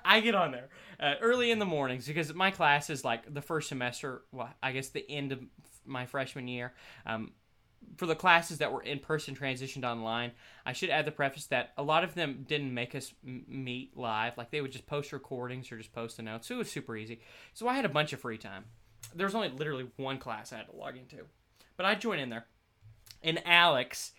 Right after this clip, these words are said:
would be live streaming his classes every day. And he, he'd be doing German. <laughs> He'd be doing his German class. And let me just tell you, I'll, I'll say this. He cheated the entire way.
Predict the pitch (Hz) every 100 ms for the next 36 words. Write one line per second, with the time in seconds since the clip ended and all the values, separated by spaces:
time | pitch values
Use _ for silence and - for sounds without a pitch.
0 | - - 156 160 139 139 143 143 160 123
1 | 117 120 - 98 101 - 104 - 85 90
2 | 87 - 180 175 208 - - - - 190
3 | 214 160 226 254 233 156 120 170 147 120
4 | - - 147 151 - - - - - 196
5 | 190 156 170 170 160 156 139 120 117 -
6 | 127 - - - 147 143 185 226 214 170
7 | 156 139 135 - - - - 175 180 170
8 | 175 175 190 170 165 165 254 262 214 185
9 | 165 165 139 151 135 131 131 135